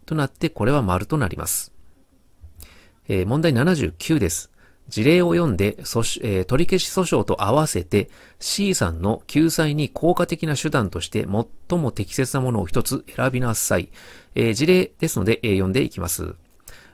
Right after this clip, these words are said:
重度の身体障害者であるCさんは、N氏に対し、障害者相互支援法に基づき、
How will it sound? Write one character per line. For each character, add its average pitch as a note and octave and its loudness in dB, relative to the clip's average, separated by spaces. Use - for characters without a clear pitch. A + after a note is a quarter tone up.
重 F3+ 2
度 C3 6
の G#2+ 4
身 D#3 -2
体 E3 4
障 D#3+ 2
害 D#3 4
者 G#2+ 0
で F2+ 0
あ D#2+ 2
る G#2 0
C D3+ 0
さ G2 -2
ん D#2 -4
は、 F#2 0
N D#3 2
氏 - -2
に F2 -2
対 G2+ 0
し、 - -4
障 E3 0
害 F3 6
者 - -2
相 D3 0
互 D3+ 2
支 - -2
援 C#3 0
法 C3+ -2
に A#2+ 0
基 - 0
づ C3 -2
き、 F2+ -4